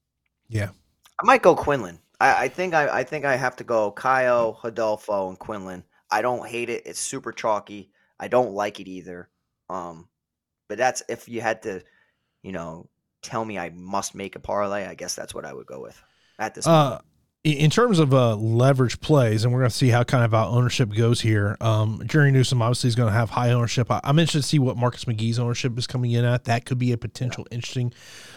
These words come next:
Speaker 1: uh, ownership play. If I was gonna look at some other potential, um, you know, just kinda looking at what the, I'm seeing right now,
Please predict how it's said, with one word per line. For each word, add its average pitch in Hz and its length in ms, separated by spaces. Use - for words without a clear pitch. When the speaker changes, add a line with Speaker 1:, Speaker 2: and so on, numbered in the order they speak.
Speaker 1:
uh, 131 260
ownership 175 520
play. 160 280
If 156 80
I 180 80
was 180 100
gonna 214 160
look 180 140
at 160 80
some - 200
other 147 260
potential, 147 760
um, 123 720
you 135 80
know, 135 60
just 135 180
kinda 143 180
looking 127 220
at 113 60
what 110 180
the, 104 480
I'm 113 160
seeing 123 260
right 107 160
now, 110 380